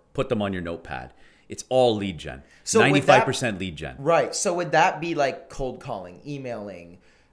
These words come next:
Speaker 1: All of the
Speaker 2: shaking
Speaker 1: above.
Speaker 2: hands,
Speaker 1: All of
Speaker 2: like,
Speaker 1: the
Speaker 2: everything?
Speaker 1: above. You know, with, with, obviously with covid, things were a little bit difficult.
Speaker 2: Yeah,
Speaker 1: You
Speaker 2: yeah.
Speaker 1: didn't have meetings and all that stuff. But that aside, yes, it's cold calling. It's going to local businesses and introducing yourself.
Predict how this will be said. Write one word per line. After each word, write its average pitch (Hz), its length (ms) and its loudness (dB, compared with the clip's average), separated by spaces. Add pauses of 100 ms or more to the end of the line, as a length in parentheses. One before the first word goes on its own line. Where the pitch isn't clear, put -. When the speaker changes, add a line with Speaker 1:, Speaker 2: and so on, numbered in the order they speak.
Speaker 1:
All 117 180 4
of 107 80 0
the - 80 0
Speaker 2:
shaking 180 140 0
Speaker 1:
above. 165 160 -2
Speaker 2:
hands, 110 680 -8
Speaker 1:
All 127 200 4
of 120 40 4
Speaker 2:
like, - 80 -2
Speaker 1:
the 117 80 2
Speaker 2:
everything? 131 280 0
Speaker 1:
above. - 120 -18 (300)
You 107 120 -2
know, 110 180 2
with, 104 260 -2
with, 104 380 -8 (320)
obviously 110 380 -2
with 98 120 -8
covid, 107 300 -4
things 101 220 -4
were 95 60 -6
a 95 40 -4
little 98 160 -6
bit 90 100 -10
difficult. 147 260 -4
Speaker 2:
Yeah, 127 500 2
Speaker 1:
You 107 60 0
Speaker 2:
yeah. 98 40 -2
Speaker 1:
didn't 92 160 -4
have 90 160 -6
meetings 120 360 -2
and 107 80 -2
all 107 100 0
that 101 100 -2
stuff. 110 280 -2
But 95 220 0 (300)
that 120 320 2
aside, 110 520 2
yes, 98 420 -2 (260)
it's 95 220 -8
cold 120 340 0
calling. 104 560 -2
It's 85 300 -10
going 110 480 -4
to 120 100 -8
local 110 260 -4
businesses 101 480 -6
and 90 80 -8
introducing 107 520 -6
yourself. 101 520 -2